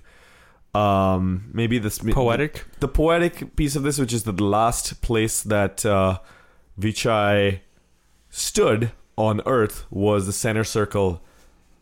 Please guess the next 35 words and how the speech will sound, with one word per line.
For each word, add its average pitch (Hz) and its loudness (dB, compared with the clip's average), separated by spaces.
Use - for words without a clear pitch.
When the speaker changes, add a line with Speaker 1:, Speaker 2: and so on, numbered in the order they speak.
Speaker 1:
at 101 0
Leicester 98 0
City 101 -2
Stadium, 92 -2
um, 85 -2
before 104 -2
he 95 0
got 95 0
on 87 -2
the 87 -2
helicopter. 92 -2
Guys, 151 0
until 139 2
I, 160 4
until 123 0
I 151 2
listened 131 2
to 131 0
Football 107 2
Weekly, 101 2
until 104 0
I 117 4
read 104 2
a 107 -2
few 113 2
articles 101 2
from 98 0
The 95 0
Guardian, 113 2
from 92 -4
the 90 -2
B 101 -2
B 107 0
C, 127 0
just 131 -2